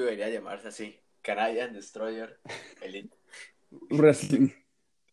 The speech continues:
Speaker 1: Es wrestling, en todas se la, en todas las luchas hay un Canadian Destroyer.
Speaker 2: Es la mo-, es la movida favorita.
Speaker 1: Sí.
Speaker 2: Yo te tengo, ahora sí ya la pregunta, mira. Eh, nos vamos a saltar así rapidito. Eh,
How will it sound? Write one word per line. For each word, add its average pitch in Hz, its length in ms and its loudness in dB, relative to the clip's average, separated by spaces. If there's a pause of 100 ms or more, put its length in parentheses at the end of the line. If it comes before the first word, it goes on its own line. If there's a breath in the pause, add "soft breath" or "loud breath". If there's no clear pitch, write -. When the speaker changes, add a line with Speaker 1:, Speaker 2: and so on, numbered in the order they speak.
(120)
Speaker 1:
Es 117 180 -12
wrestling, 110 520 0
en 104 200 -12
todas 139 360 6
se 117 80 -4
la, 104 340 -6 (100)
en 117 240 -12
todas 156 220 6
las 131 180 4
luchas 131 300 -12
hay 120 160 -8
un 117 80 -18
Canadian 113 420 -12
Destroyer. 104 500 -14 (1160)
Speaker 2:
Es 131 140 2
la 151 80 6
mo-, 127 180 6
es 139 100 6
la 151 80 6
movida 143 300 6
favorita. 143 500 0 (540)
Speaker 1:
Sí. 98 320 -6
Speaker 2:
Yo 170 540 6
te 123 100 8
tengo, 135 500 8
ahora 120 200 8
sí 120 140 -2
ya 117 280 2
la 117 260 4
pregunta, 104 380 -2
mira. 76 200 -4 (240)
Eh, - 180 8
nos 160 140 10
vamos 190 260 8
a 151 60 -2
saltar 147 300 2
así 156 380 0
rapidito. 131 680 0 (520)
Eh, 120 560 4